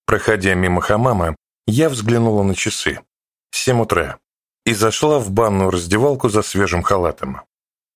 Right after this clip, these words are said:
Между стенкой душа и бельевым шкафом обнаружилась початая плоская бутылка коньяка, судя по этикетке, довольно дорогого. Ричард в золотых виньетках. Чем, скажите на милость, здесь занимались вчерашние пациенты?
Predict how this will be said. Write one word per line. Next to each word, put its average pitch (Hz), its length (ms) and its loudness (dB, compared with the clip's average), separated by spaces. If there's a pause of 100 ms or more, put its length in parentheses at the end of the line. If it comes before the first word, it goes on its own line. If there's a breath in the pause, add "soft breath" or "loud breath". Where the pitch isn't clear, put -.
(160)
Между 131 440 0
стенкой 120 420 0
душа 107 320 0
и 101 40 2
бельевым 98 440 0
шкафом 87 560 -2 (220)
обнаружилась 135 760 0
початая 123 560 0
плоская 123 460 0
бутылка 98 440 -2
коньяка, 92 600 -2 (300)
судя 95 400 -2
по 95 160 0
этикетке, 127 520 -2
довольно 92 440 2
дорогого. 82 640 -2 (480)
Ричард 139 540 0
в 107 80 0
золотых 98 520 0
виньетках. 92 640 -4 (440)
Чем, 123 380 -2
скажите 98 500 -2
на 101 120 2
милость, 135 340 0
здесь 131 280 -2
занимались 113 560 0
вчерашние 92 580 -2
пациенты? 90 640 -4